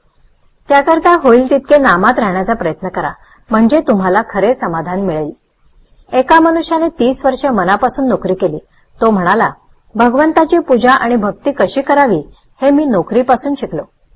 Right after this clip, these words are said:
त्याला विचारले, "ते कसे?" तेव्हा त्याने उत्तर दिले, "नोकरीमध्ये वरिष्ठाच्या मर्जीप्रमाणे वागावे लागते. तो जिथे बदली करील तिथे आपल्याला जावे लागते. मग घरात अडचण असली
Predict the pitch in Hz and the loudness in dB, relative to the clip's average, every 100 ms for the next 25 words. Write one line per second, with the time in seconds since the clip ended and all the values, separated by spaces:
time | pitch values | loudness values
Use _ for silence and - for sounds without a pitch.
0 | _ _ _ - 226 226 240 214 220 220 | _ _ _ 0 2 4 4 2 0 0
1 | 233 254 254 262 214 196 185 _ _ _ | 2 2 2 0 -2 -4 -6 _ _ _
2 | - 247 247 320 339 339 226 - 196 220 | -4 0 2 2 0 2 0 0 0 2
3 | 233 139 _ _ _ _ - 262 269 320 | 0 -2 _ _ _ _ 0 2 2 2
4 | 339 330 330 302 208 240 - 269 269 294 | 2 2 0 0 0 0 -2 -6 -2 0
5 | 214 180 233 247 233 240 277 226 170 165 | 0 0 0 0 0 0 2 0 0 -2
6 | 165 160 - 151 _ _ _ _ _ _ | -2 -4 -6 -10 _ _ _ _ _ _
7 | 302 330 254 - 254 247 180 185 196 262 | 2 4 2 2 2 2 2 0 2 2
8 | 165 - _ 240 233 311 - - 214 247 | 2 -4 _ -4 0 0 0 -2 2 2
9 | 202 165 185 170 - 165 - _ _ _ | 2 2 2 0 -4 -8 -10 _ _ _
10 | _ - 285 294 190 208 247 - 185 190 | _ -2 0 0 0 2 4 2 0 0
11 | 208 254 - 170 147 | 0 0 0 -4 -4